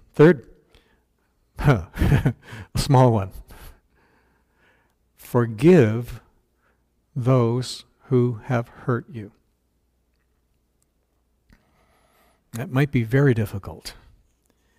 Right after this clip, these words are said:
And yet, we, as the Lord's Prayer said, we who are forgiven must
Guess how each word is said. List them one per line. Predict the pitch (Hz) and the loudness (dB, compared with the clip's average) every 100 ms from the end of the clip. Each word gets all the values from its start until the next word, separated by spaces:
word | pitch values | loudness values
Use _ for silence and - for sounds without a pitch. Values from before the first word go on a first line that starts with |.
| _ _ _ _ _ _ _ _ _ _ _ - - - _ _ _ _ _ _ _ _ _ _ _ _ _ _ _ - | _ _ _ _ _ _ _ _ _ _ _ -20 -20 -20 _ _ _ _ _ _ _ _ _ _ _ _ _ _ _ -8
And | 117 | 0
yet, | 151 110 - - - - _ _ 381 339 359 _ | 2 2 -4 -14 -16 -20 _ _ _ -20 -20 _
we, | - 143 180 113 - - _ _ _ _ _ _ | -2 2 4 2 -4 -12 _ _ _ _ _ _
as | 131 127 | -4 -2
the | - | -2
Lord's | 135 139 143 | 0 0 0
Prayer | - - 156 | -4 0 0
said, | - 196 185 104 | 0 0 0 0
we | 110 196 190 | 2 4 4
who | - 185 | 2 0
are | - 131 | 2 0
forgiven | - 123 110 160 214 113 95 123 - _ _ _ _ _ _ _ _ _ _ | -2 -6 0 2 2 -2 -8 -10 -14 _ _ _ _ _ _ _ _ _ _
must | 120 156 165 - - | 0 2 2 -2 -12